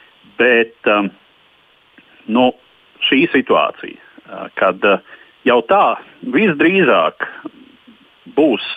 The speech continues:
ļoti nopietnas problēmas, eh, un par, eh, gan par veselības aizsardzības sistēmas, gan par sociālās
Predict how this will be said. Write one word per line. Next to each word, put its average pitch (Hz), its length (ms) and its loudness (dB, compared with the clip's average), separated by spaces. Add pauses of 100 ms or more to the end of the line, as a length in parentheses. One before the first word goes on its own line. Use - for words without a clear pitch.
(140)
ļoti 120 380 0
nopietnas 113 560 -2
problēmas, 117 560 0 (880)
eh, 92 160 0
un 98 260 0
par, 95 300 0
eh, 92 320 0 (460)
gan 175 200 0
par 180 160 2
veselības 123 560 -2
aizsardzības 95 760 -4
sistēmas, 87 760 0
gan 127 280 2
par 131 180 0
sociālās 120 640 0